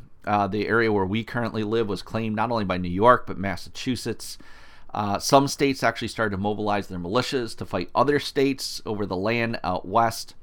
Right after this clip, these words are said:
So the Confederation Congress passed, uh, a law called the Land Ordinance of seventeen eighty-five that decided that that land out west, uh, that was being argued over did not belong to any one state.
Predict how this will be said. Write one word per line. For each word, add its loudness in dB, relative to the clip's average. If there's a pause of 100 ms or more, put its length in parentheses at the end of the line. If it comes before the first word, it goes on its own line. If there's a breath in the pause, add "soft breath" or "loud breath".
(720 soft breath)
So -6
the 2
Confederation 0
Congress 0 (540 soft breath)
passed, 4
uh, 4
a 0
law 8
called -2
the 2
Land 0
Ordinance 0
of -6
seventeen 0
eighty-five 4
that -4
decided 0
that -2
that 0
land 0
out 4
west, 2 (480 soft breath)
uh, 0
that 0
was 0
being 6
argued 4
over 0
did -8
not 2
belong 4
to -4
any 0
one -4
state. 0